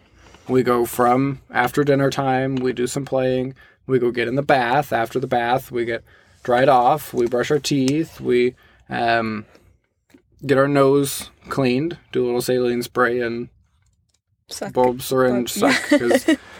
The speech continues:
Speaker 1: um,
Speaker 2: He
Speaker 1: he's
Speaker 2: gets
Speaker 1: not, he's not
Speaker 2: congested.
Speaker 1: very good at blowing his nose. And those might not be the, those might not be his favorite part of the day, but that routine sets him up well to sleep well.
Speaker 2: Mm-hmm.
Speaker 1: And whether he understands it or not,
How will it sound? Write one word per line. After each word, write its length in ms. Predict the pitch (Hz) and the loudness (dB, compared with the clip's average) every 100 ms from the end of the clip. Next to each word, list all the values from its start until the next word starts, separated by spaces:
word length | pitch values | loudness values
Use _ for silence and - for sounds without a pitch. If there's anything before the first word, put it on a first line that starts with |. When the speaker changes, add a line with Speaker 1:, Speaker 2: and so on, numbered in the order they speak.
| - | -8
Speaker 1:
um, 460 | 120 113 113 110 - _ | -2 0 0 -4 -12 _
Speaker 2:
He 80 | - | 0
Speaker 1:
he's 120 | - | 2
Speaker 2:
gets 20 | |
Speaker 1:
not, 160 | 127 - | 2 -2
he's 280 | 190 131 127 | 0 0 2
not 100 | 120 | 0
Speaker 2:
congested. 60 | |
Speaker 1:
very 120 | 120 117 | -2 -2
good 120 | 120 | -4
at 60 | 113 | -4
blowing 200 | 117 120 | -6 -6
his 100 | 123 | -6
nose. 320 | 120 117 131 - _ _ _ _ _ | -8 -8 -10 -16 _ _ _ _ _
And 200 | 156 160 | 2 4
those 160 | 180 175 | 4 4
might 140 | 165 | 2
not 120 | 160 | 2
be 80 | 151 | 2
the, 160 | 143 139 - - - _ _ _ | 0 -2 -8 -20 -20 _ _ _
those 240 | 160 190 | 2 2
might 120 | 190 | 2
not 120 | 170 151 | 0 0
be 80 | |
his 160 | 143 127 | -2 -2
favorite 380 | - 139 131 - | 0 -2 0 -4
part 200 | 131 123 | -4 -4
of 80 | 110 | -4
the 100 | 113 | -12
day, 520 | - - 85 87 110 - _ _ | 0 2 2 -8 -14 -18 _ _
but 140 | 131 127 | -2 2
that 200 | 131 131 | 0 0
routine 880 | 127 117 - 156 147 123 120 127 127 | -2 -4 -6 -2 0 0 0 -4 -8
sets 400 | - 127 123 - | -4 -2 -2 -2
him 180 | 127 120 | -4 -2
up 200 | 123 113 | -2 -2
well 540 | 117 123 120 113 117 127 - | -2 0 2 2 0 -6 -14
to 140 | 113 | -10
sleep 480 | - - 156 180 - | -8 0 2 2 0
well. 460 | 107 95 117 147 - - | -2 -2 -6 -8 -14 -14
Speaker 2:
Mm-hmm. 300 | 202 185 226 247 _ | -12 -12 -16 -20 _
Speaker 1:
And 260 | 123 127 120 | -4 -2 0
whether 340 | 123 123 123 | 2 2 0
he 260 | 117 160 165 | 0 2 4
understands 540 | 143 135 - 131 120 | 2 -2 0 -2 0
it 60 | 117 | -2
or 80 | 117 | -2
not, 420 | 170 214 165 165 | 2 4 2 0